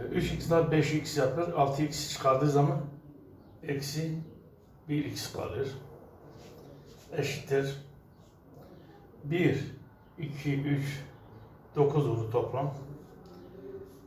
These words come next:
X ile böldüğümüz zaman, eksi x ile böldüğümüz zaman x eşittir eksi dokuz sonucumuz olur.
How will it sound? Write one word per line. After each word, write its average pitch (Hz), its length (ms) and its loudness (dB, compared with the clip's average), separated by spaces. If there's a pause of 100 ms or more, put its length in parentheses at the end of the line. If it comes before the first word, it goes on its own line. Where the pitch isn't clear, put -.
(600)
X 170 360 -4
ile 131 140 0 (680)
böldüğümüz 143 460 4
zaman, 135 300 0 (160)
eksi 139 340 -4
x - 200 -8
ile 110 100 -4
böldüğümüz 131 440 -4
zaman 143 260 2 (500)
x 143 420 -2
eşittir 139 600 0 (1800)
eksi 143 460 -2 (460)
dokuz 120 440 -6 (440)
sonucumuz 110 800 -6 (340)
olur. 104 220 -4